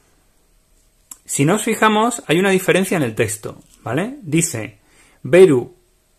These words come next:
Owen Lars, Beru Lars y Luke tienen deploy menos uno, ¿vale? Esto ya os explicaré en los vídeos tutoriales cómo es. Y en la edición de Unlimited dice, Beru y Luke, al pobre Owen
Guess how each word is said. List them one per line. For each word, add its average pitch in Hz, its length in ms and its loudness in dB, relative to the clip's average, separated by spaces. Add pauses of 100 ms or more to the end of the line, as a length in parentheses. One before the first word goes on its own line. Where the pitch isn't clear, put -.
(360)
Owen 202 340 6
Lars, 117 420 0
Beru 180 320 6
Lars 180 460 2
y 147 100 -2
Luke 226 400 -2 (180)
tienen 170 260 0
deploy 156 280 2
menos 135 320 -2
uno, 98 220 -6
¿vale? 117 200 -2
Esto 170 180 -4
ya 156 100 2
os 151 100 -4
explicaré 151 460 -2
en 170 80 0
los 120 160 0
vídeos 151 260 -2
tutoriales 165 540 0
cómo 101 280 -8
es. - 200 -18 (480)
Y 226 400 0
en 131 100 0
la 185 100 2
edición 208 440 0
de 127 160 2
Unlimited 214 640 0
dice, 190 480 -2
Beru 196 440 2
y 139 120 -4
Luke, 139 440 4
al 123 220 0
pobre 202 320 6
Owen 214 340 6